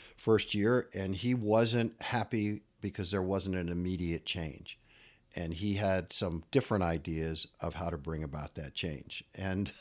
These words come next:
<laughs> to say it got heated a few times would be an understatement. And it really was me saying, "Give me the opportunity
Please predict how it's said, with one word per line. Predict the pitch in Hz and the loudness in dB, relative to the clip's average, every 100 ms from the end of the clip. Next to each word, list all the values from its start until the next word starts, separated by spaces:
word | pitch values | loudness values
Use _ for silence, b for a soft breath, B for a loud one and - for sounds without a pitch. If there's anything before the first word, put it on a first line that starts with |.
| B B B | B B B
<laughs> | B B B - - | B B B -14 -2
to | 160 | 0
say | 147 131 123 | 4 6 4
it | - | 4
got | 117 107 | 2 4
heated | 123 131 107 | 6 6 6
a | |
few | 101 117 101 | 2 0 2
times | 107 98 95 | 4 4 4
would | 98 85 | 0 0
be | 95 | 2
an | 104 | 2
understatement. | 139 170 135 - 85 - 85 - B B B | 4 2 0 -2 -4 -6 -10 -10 B B B
And | - 123 | 0 2
it | |
really | - 143 196 156 | 2 4 6 6
was | 120 117 | 4 2
me | 131 | 2
saying, | 139 139 120 117 113 - 90 | 2 2 4 4 0 -6 -10
"Give | 95 110 127 | 0 2 4
me | 165 175 | 4 6
the | 175 | 6
opportunity | 156 151 151 151 135 131 127 | 6 2 0 2 2 4 0